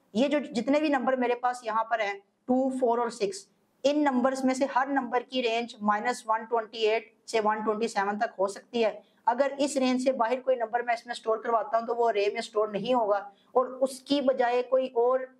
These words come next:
अजीबोगरीब सा number, एक random number वो store कर देगा, तो जो कि हमारे काम का नहीं होगा। तो ये हम यहाँ पर इसकी एक practice करके देखते हैं। तो मैं जब इस code को कॉपी करता हूँ और copy करने के बाद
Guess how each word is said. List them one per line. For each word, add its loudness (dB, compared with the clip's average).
अजीबोगरीब 2
सा -2
number, 0
एक -2
random 2
number 2
वो 0
store 0
कर 0
देगा, 2
तो 2
जो 2
कि 2
हमारे 2
काम 0
का 0
नहीं -2
होगा। 0
तो 0
ये 4
हम 0
यहाँ 2
पर 0
इसकी -4
एक -6
practice -4
करके -2
देखते -2
हैं। 0
तो 0
मैं 2
जब 0
इस -4
code 0
को 2
कॉपी 0
करता 0
हूँ 0
और 0
copy -2
करने -2
के 0
बाद 0